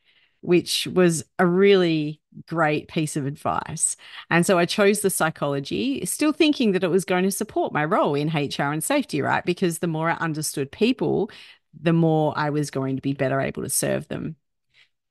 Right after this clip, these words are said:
So a couple of years into that degree was when I decided that I wanted to go and serve people at that different level. And I was looking at the clinical psychology path. So,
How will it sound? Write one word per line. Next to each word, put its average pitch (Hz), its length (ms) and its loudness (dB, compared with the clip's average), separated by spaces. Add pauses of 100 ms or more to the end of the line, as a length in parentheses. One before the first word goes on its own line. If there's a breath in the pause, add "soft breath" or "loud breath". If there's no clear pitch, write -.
(220)
So - 140 2
a 202 300 8
couple 233 320 0
of 214 80 0
years 190 220 2
into 185 300 0
that 165 180 -2
degree 160 500 0 (340 loud breath)
was 165 180 2
when 151 220 -2
I 151 140 -2
decided 147 560 -2
that 147 160 0
I 147 120 0
wanted 139 500 -6
to 156 120 -4
go 135 420 2
and 143 200 0
serve 139 380 0
people 139 380 -2
at - 200 -4
that 123 160 0
different 139 340 -4
level. 139 320 -2
And 147 160 -2
I 156 60 -2
was 160 180 -2
looking 165 260 -2
at 135 100 -6
the 147 100 -4
clinical 143 420 -4
psychology 135 600 -4
path. 135 360 -8 (1080 loud breath)
So, 202 320 6